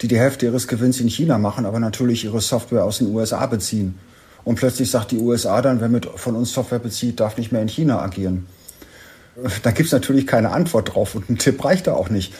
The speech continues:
Aber man muss sich die Frage erstmal vorlegen und überlegen, wie man damit eigentlich umgehen will. Und dann vorausschauend für die zukünftige strategische Planung, denke ich,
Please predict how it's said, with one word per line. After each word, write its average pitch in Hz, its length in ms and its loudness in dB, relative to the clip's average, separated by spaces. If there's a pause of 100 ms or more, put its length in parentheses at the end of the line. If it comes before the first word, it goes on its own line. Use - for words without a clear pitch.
(200)
Aber 127 160 4
man 123 100 6
muss 135 120 4
sich 143 120 0
die 117 120 -4
Frage 147 340 2
erstmal 98 340 0
vorlegen 101 600 -4 (480)
und 123 160 2
überlegen, 127 400 4
wie 131 40 0
man 120 140 4
damit 110 280 0
eigentlich 98 240 -2
umgehen 104 400 0
will. 95 220 -6 (340)
Und 117 180 4
dann 131 100 4
vorausschauend 131 960 2 (200)
für - 140 -4
die 110 80 -2
zukünftige 135 540 -2
strategische 120 560 -4
Planung, 120 500 -4
denke 104 300 -2
ich, 117 320 -8